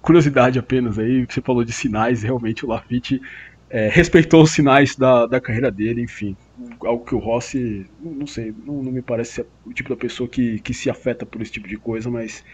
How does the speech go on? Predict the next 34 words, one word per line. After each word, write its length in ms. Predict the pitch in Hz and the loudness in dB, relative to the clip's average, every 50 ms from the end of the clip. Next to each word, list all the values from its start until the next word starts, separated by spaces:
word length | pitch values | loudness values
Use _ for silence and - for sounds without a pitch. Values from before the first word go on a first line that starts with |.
| - - _ _ | -20 -20 _ _
enfim, 200 | 170 160 - 104 | -6 -4 -4 -2
vejamos 500 | 98 147 156 120 139 147 151 139 127 123 | 4 4 4 6 6 4 4 2 0 -4
o 60 | 120 | -6
que 220 | - - 123 113 - - - - _ _ _ | -6 -6 -6 -6 -6 -16 -20 -20 _ _ _
pode 180 | 135 120 113 | -2 0 0
acontecer 640 | 117 - 131 120 117 113 - - - 113 110 113 110 _ - - _ _ _ - | -2 -4 -6 -8 -6 -8 -10 -8 -8 -8 -8 -8 -10 _ -20 -20 _ _ _ -8
no 400 | 113 110 113 113 113 113 113 107 | -6 -4 -4 -2 -2 -2 -4 -4
futuro 600 | - - - - 123 - _ - 113 110 104 104 | -6 -8 -8 -8 -8 -6 _ -4 -4 -2 -2 -2
aí, 380 | 101 101 104 110 110 110 107 - _ _ _ _ _ - | -2 -2 -2 -2 -4 -4 -6 -10 _ _ _ _ _ -16
e 400 | 101 101 98 95 95 90 - - _ | -14 -12 -12 -12 -12 -12 -14 -14 _
com 100 | 110 104 | -12 -8
o 20 | 95 | -8
Valentino 360 | 107 107 101 - - 107 95 | -6 -8 -8 -8 -10 -12 -10
Rossi 400 | 92 98 98 95 - - 104 - _ | -8 -8 -8 -8 -10 -14 -16 -14 _
e, 240 | - 120 120 123 - _ _ _ | -2 0 0 0 -2 _ _ _
na, 340 | 117 110 127 127 123 120 - - | -2 2 4 4 4 4 4 4
e, 480 | 123 123 123 123 120 120 113 113 113 120 | 4 4 4 4 4 2 0 0 0 2
e 60 | 127 | 4
ele 240 | 123 117 117 123 123 | 4 4 4 2 0
na 140 | 120 120 | 0 0
Moto 220 | 113 113 117 - - | 0 -2 -4 -2 -2
G 100 | - 139 | -4 -4
P, 220 | - - 113 113 | -2 -2 -2 -2
né? 240 | 107 104 101 101 98 _ | 0 -2 -4 -6 -8 _
O 60 | - | -8
fato 220 | - 98 95 - - | -8 -8 -8 -8 -4
que 100 | - 113 | -4 -2
ele 120 | 110 113 | 0 0
assinou 400 | 110 - - 117 107 107 110 107 - | -2 -2 -4 -4 -2 -2 -4 -4 0
mais 200 | - 139 151 156 | 2 4 6 6
um 40 | 156 | 6
contrato 400 | 151 147 127 - 120 120 120 - | 6 6 6 8 6 4 4 2
pra 100 | - 117 | -4 -4
ficar 240 | - - 117 104 | 0 0 -2 -2